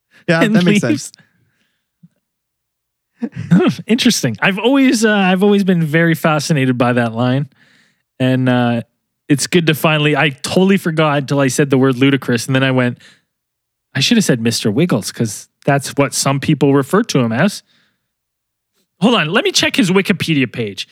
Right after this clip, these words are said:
Speaker 2: 'cause he probably has aliases. And under his aliases, does he have Mister Wiggles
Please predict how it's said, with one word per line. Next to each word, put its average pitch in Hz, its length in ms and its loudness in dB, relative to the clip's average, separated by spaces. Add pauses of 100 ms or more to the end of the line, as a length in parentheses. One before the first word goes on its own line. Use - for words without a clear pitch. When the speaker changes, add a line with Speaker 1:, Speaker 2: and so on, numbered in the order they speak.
(140)
Speaker 2:
'cause 175 160 0
he 233 100 2
probably 254 260 2
has 202 300 0
aliases. 139 800 0 (840)
And 180 120 4
under 220 240 2
his 196 200 0
aliases, 165 720 0 (340)
does 170 260 0
he 214 180 2
have 175 360 0
Mister 156 480 0
Wiggles 131 600 -2